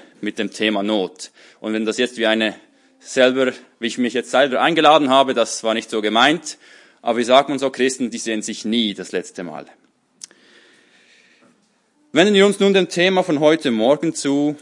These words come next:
das lautet die richtige Perspektive in großer Not. Doch ich möchte noch einmal beten mit uns.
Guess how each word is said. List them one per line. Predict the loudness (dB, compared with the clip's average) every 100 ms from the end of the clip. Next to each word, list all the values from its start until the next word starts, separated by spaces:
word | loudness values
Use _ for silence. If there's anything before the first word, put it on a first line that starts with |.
| -12
das | -10 -2
lautet | 2 2 2 -6 -10 -10 -10
die | -4
richtige | -2 -4 -8 -6 -6
Perspektive | -6 -8 -6 -12 -10 -10 -8 -4 -4 -4 -10 _ _ _
in | -12 -8
großer | -4 -4 -6 -10 -12 -14 _
Not. | -8 -8 -8 -14 -20 _ _ _ -14
Doch | -14
ich | -10
möchte | -8 -8 -10
noch | -10
einmal | -8 -8 -10
beten | -10 -10 -12
mit | -16 -16
uns. | -20 -20